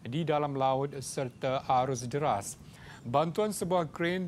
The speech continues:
turut digunakan bagi menarik keluar kenderaan terbabit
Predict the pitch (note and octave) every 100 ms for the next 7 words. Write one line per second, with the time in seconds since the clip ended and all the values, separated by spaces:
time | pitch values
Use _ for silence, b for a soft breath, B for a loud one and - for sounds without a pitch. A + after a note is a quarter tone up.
0 | - E3+ E3+ C#3 D#3+ D#3 D#3 D3 D3 D3
1 | C#3+ C#3+ C#3+ C#3+ C#3+ C#3 C#3+ C#3 C#3+ C#3+
2 | D3 E3 D#3 D3+